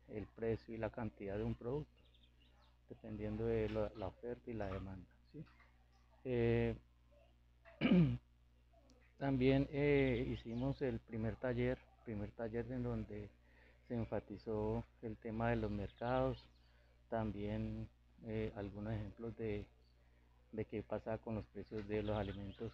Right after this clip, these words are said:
con, con la, con la guerra, guerra de, de Ucrania y de, y de Rusia, la parte de oferta y demanda elástica e inelástica y unos, eh, unos ejemplos que tomamos sobre el mercado de la papa y el mercado de la, de los celulares.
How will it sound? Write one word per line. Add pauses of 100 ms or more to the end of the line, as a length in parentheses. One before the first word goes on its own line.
con, (220)
con
la, (280)
con
la
guerra, (160)
guerra
de,
de
Ucrania
y
de, (240)
y
de
Rusia, (640)
la
parte
de
oferta
y
demanda
elástica
e
inelástica
y
unos, (880)
eh,
unos
ejemplos
que
tomamos (200)
sobre
el
mercado
de
la
papa
y
el
mercado
de
la, (400)
de
los
celulares.